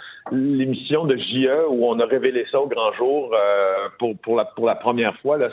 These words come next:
c'était quelques heures seulement, là, après l'annonce, euh, de ces coupes, euh, à T V A, puis on, où on a, où,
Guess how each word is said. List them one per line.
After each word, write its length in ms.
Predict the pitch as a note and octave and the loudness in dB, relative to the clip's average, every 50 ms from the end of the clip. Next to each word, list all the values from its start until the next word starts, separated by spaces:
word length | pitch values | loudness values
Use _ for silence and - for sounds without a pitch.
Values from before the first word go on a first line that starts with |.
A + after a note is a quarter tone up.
| - - | -4 -8
c'était 360 | A2+ - B2+ A#2+ A#2 A2 - - - _ _ _ | -6 -2 0 0 2 0 -2 -6 -16 _ _ _
quelques 400 | - E3 D#3 - - C#3 A2+ G2 | -2 -2 0 0 0 0 2 2
heures 240 | B2+ B2+ C3 C#3 A#2 - - | 2 2 2 0 -2 -2 0
seulement, 340 | A2+ G#2+ F#2+ G#2+ A#2+ B2 B2 | 0 0 0 0 0 2 2
là, 220 | A2+ A2 G#2+ G2+ | 2 2 2 2
après 240 | F#2+ - - G#2+ G#2+ | 0 0 -2 0 2
l'annonce, 500 | G#2+ G2 F#2 G2+ G#2+ A#2+ B2 G#2+ - - | 2 2 2 2 2 2 0 -2 -2 -2
euh, 140 | G#2 F2+ F2 - - _ - _ _ _ - G2 F#2 | -2 -2 -2 -4 -6 _ -20 _ _ _ -4 -4 -2
de 120 | E2+ G2+ - - | -2 -2 -2 -2
ces 120 | A#2+ F#2+ | -2 -2
coupes, 380 | - - A#2+ B2 B2 - - G#2+ | -2 -2 -2 -2 -2 -2 -2 -2
euh, 460 | G#2 G2+ G2 F#2+ F#2+ F#2+ G2 F#2+ G2 F#2+ | -2 0 -2 -4 -4 -4 -4 -4 -2 -2
à 80 | F#2+ | -2
T 140 | - - G#2 | -2 -2 0
V 160 | F#2+ G2+ G2 | 0 2 2
A, 140 | G#2+ C3+ C#3+ | 2 2 0
puis 320 | - - G#2+ G#2+ G#2+ G#2 | -2 -6 -6 -4 -2 -2
on, 180 | G2 F2 F2+ F#2+ A2 | -2 -2 -2 -4 -2
où 100 | A#2 A2+ | 0 0
on 120 | A2+ A2 | 0 0
a, 40 | A2+ | 0
où, 260 | - C3 A#2 A2+ G#2 | -2 -2 -2 -2 -2